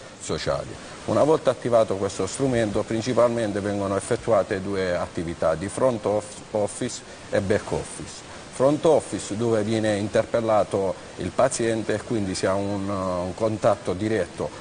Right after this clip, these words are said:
con il paziente dove si danno delle informazioni di carattere generale, mentre con il back office che il distretto, in pratica, e in particolare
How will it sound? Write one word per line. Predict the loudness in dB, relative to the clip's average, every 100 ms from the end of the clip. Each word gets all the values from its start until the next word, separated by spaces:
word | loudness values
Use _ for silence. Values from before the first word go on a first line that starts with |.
| -6
con | -4 -2
il | 0
paziente | 2 2 0 -2 -2
dove | -4 -2
si | -4 -2
danno | -2 -2 -4
delle | -4 -6
informazioni | -4 -2 -2 -4 -4 -6
di | -6
carattere | -2 -2 -2 -4 -6
generale, | -4 -2 4 4 4 -2 -6 -18 -18 -4
mentre | 2 2 2 0 2
con | 2 2
il |
back | 4 2 2
office | 0 0 -2 -4 0 -2 2
che | 2 4 2 2
il | 4 4 4
distretto, | 0 -2 -2 -2 0 0 0
in | 2
pratica, | 2 2 0 0 0 -2
e | -6
in | -2
particolare | 0 -2 -2 0 4 4 2